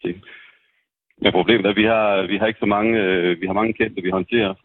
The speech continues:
øh, på, på bedste vis, og, øh, gerne anonym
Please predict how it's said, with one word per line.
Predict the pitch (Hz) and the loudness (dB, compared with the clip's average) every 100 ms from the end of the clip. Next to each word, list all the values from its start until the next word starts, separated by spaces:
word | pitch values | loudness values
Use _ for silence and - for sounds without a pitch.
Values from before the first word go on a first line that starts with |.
| 110 | -6
øh, | 98 - | -6 -2
på, | 95 90 85 | 0 0 -2
på | 95 | -4
bedste | 101 107 - | -2 -4 -6
vis, | 101 90 98 | -20 -14 -6
og, | 87 87 85 | -4 -2 -4
øh, | 85 | -6
gerne | 95 101 | -4 -2
anonym | 92 90 104 | -2 -4 -6